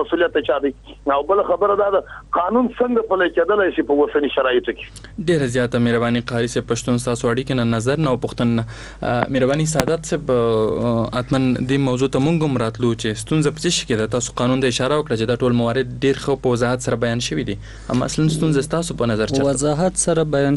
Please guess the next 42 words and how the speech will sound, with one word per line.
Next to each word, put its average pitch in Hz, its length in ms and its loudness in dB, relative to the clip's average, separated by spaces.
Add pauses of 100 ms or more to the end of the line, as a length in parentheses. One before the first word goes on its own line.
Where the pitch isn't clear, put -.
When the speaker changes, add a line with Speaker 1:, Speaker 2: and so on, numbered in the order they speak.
Speaker 3:
شوي 170 200 2
دي، 147 220 0
خو 147 80 0
یو 147 160 4
څه 147 220 -4
چې 143 80 -2
د 123 160 2
موږ 131 120 2 (120)
د 117 380 0
دوست 139 220 2
هم 135 120 4
ورته 120 200 0
اشاره 117 420 0
وکوله، 120 520 0
یو 104 200 2
ناوړه 117 580 2 (160)
دود 131 220 2
دی 127 60 2
په 123 140 -2
افغانستان 110 640 0
کې 131 100 2 (440)
چې - 80 0 (180)
قوانینو 135 440 2
ته 135 160 -4
ډېره 131 420 0
ترجیح 113 340 2
نه 113 160 2
ورکول 101 380 -2 (100)
کېږي. 104 280 -2 (500)
د 107 40 4
هغه، 110 320 0 (440)
هغه 117 220 0
نه 165 140 4
عملي 120 340 2
کېږي. 107 400 -2 (500)
او 127 320 2
لکه 139 280 0
مخکې 185 340 2
چې - 160 -6
تاسو 190 280 2
وویل، 190 220 4
بیا 156 200 0